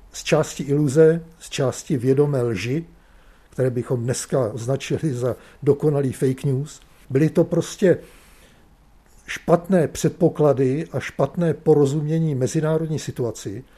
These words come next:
ve které byl zvolen člověk od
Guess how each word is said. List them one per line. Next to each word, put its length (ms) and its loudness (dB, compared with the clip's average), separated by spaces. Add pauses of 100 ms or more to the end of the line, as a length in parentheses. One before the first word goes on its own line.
(280)
ve 120 2
které 520 4
byl 340 0
zvolen 540 0
člověk 600 2 (120)
od 360 -2